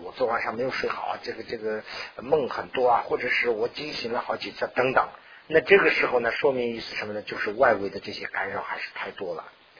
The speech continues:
那么这个外围的这些干扰没有的时候呢，我的这个心呢静得非常好。那么现在这个修行的时候呢，就是我们要强行的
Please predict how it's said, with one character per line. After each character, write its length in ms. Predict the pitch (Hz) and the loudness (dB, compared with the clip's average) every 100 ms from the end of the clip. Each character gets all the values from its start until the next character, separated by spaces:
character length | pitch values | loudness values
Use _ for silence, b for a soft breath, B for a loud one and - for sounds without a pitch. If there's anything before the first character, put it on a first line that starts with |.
| B B B - | B B B 2
那 140 | 170 | 4
么 180 | 190 180 | 8 6
这 160 | - | 6
个 100 | 160 | 4
外 200 | 143 170 | 6 8
围 160 | 165 147 | 8 6
的 100 | 135 | 0
这 140 | - | -4
些 120 | - 139 | -2 4
干 220 | 135 135 | 6 6
扰 80 | 139 | 4
没 200 | 113 139 | 4 8
有 160 | 190 | 8
的 120 | - | 6
时 160 | - - | -2 0
候 240 | - 82 | 0 -2
呢， 80 | 73 69 B B | -6 -8 B B
我 140 | - - | -14 -14
的 40 | - | -6
这 140 | 107 | -6
个 80 | 92 | -6
心 340 | - - 117 | -6 -6 -8
呢 100 | 104 90 | -10 -12
静 160 | 120 98 | -12 -10
得 100 | 98 | -8
非 180 | - - | -4 -4
常 180 | - | -6
好。 300 | - - - - _ B B B | -6 -6 -6 -8 _ B B B
那 120 | - 185 | 4 6
么 120 | 185 | 6
现 300 | - 214 208 | 6 4 10
在 120 | 208 | 10
这 160 | 208 175 | 8 2
个 120 | 156 | 2
修 240 | - 208 | 6 4
行 200 | - 135 | 4 0
的 60 | 127 | -2
时 160 | - | 0
候 140 | 123 113 | 0 2
呢， 100 | 104 | 0
就 140 | 123 | -2
是 160 | 113 107 | 0 -2
我 240 | 95 92 | 0 -2
们 160 | 104 120 | -2 -4
要 160 | 98 | -4
强 500 | - - - - 127 | -4 -6 -6 -6 -6
行 240 | - 160 | -8 -10
的 80 | 135 | -8